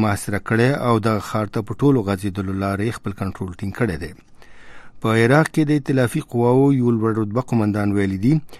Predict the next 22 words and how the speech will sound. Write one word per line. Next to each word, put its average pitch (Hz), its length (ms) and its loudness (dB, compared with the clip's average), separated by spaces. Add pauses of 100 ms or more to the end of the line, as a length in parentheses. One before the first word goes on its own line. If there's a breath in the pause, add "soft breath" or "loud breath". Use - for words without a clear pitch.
(200 loud breath)
چې - 80 -4
اوس 123 300 4
شپېته 123 340 0 (120)
فیصد 123 320 -2
د 110 160 2
موصل 104 320 -4 (160)
د - 20 -2 (140)
ښار 113 160 -2
د 113 160 -4
لویدیځې 113 440 0
برخې 101 180 -6 (100)
کنټرول 110 300 -4 (100)
د 90 120 -6
دوی 92 140 -6 (100)
په 117 60 -4 (100)
لاس 90 200 -2
کې - 180 -8
دی. 78 100 -12 (1200 soft breath)
د - 20 0 (220)
متحده 131 540 6
ایالاتو 160 340 4
استازي 135 480 2